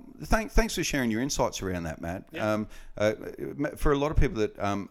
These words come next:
Speaker 1: aren't aware, Ma-, Matt's been playing a, a role in the background here for, uh, some time and has been, um, d-, helping us develop our, uh, social strategy and, um, uh, and has p-, played a big part in our marketing over recent months in particular. Um, but Matt's also, um,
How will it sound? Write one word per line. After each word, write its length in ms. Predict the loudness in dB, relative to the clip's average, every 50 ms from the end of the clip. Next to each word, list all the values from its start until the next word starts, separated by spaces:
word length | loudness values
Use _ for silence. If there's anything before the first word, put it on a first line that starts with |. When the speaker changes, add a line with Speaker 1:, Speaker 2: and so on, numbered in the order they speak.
| -6
Speaker 1:
aren't 160 | -4 -2 -2 -2
aware, 260 | 0 0 0 -2 -2
Ma-, 200 | -4 -8 -8 -6
Matt's 320 | -4 -4 -4 -4 -4 -8 -6
been 260 | -4 -2 -2 -2 -2 -2
playing 420 | -2 -2 -2 -2 -4 -4 -4 -6
a, 100 | -6 -6 -4
a 80 | -2
role 320 | 2 4 4 4 4 2 -2
in 80 | -4
the 60 | -4 -2
background 500 | -2 -2 -2 -2 -4 -4 -4 -4 -4 -4
here 260 | -6 -6 -6 -8 -8
for, 360 | -6 -4 -4 -2 -2 -2 -4 -8 -14 -20 -14 -4 -2
uh, 160 | -2 -2 -2
some 300 | -2 -2 0 0 0 0
time 340 | -2 -2 0 0 -2 -2 -2
and 100 | -4 -6
has 120 | -6 -6
been, 320 | -6 -6 -4 -6 -6 -8 -8 -8
um, 220 | -6 -6 -6 -8 -12 -14 -14
d-, 80 | -12 -12 -6
helping 340 | -2 0 10 12 12 12 12
us 140 | 8 -4 -8
develop 400 | -6 -4 -2 -2 -2 0 0 0
our, 240 | 0 0 0 -2 -6 -12 -20 -20 -20 -20 -10 -4
uh, 200 | -2 -2 -2 -2
social 380 | 0 0 0 0 0 -2 -4 -6
strategy 580 | -6 -4 -2 -2 -2 -2 -4 -6 -8 -8 -8 -12 -18 -20 -20 -10 -6
and, 460 | -2 -2 0 0 0 -2 -4 -2 0
um, 340 | 2 2 2 2 0 -4 -8 -8
uh, 240 | -6 -4 -2 -2 -4 -4 -6
and 100 | -6 -6
has 100 | -6 0
p-, 140 | 2 2 2 4
played 220 | 2 0 0 -2 -2
a 40 |
big 200 | -4 -4 -2 0
part 220 | 0 0 2 0 -2
in 80 | -2
our 100 | -4 -4
marketing 460 | -4 -4 -6 -6 -6 -8 -8 -6 -4 -4
over 220 | -4 -4 -4 -4
recent 420 | -4 -4 -4 -4 -6 -8 -8 -8 -4
months 320 | -4 -4 -4 -4 -6 -6
in 80 | -6 -6
particular. 540 | -6 -8 -6 -8 -8 -8 -6 -4 -4 -4 -4 -8 -12 -20 -20 -14 -8
Um, 300 | -2 0 0 0 -2 0 0
but 140 | 0 2 4
Matt's 260 | 2 2 2 2 0
also, 500 | -2 -2 0 2 2 2 2 2 0 -2 -4
um, 380 | -4 -4 -2 -4 -4 -6 -8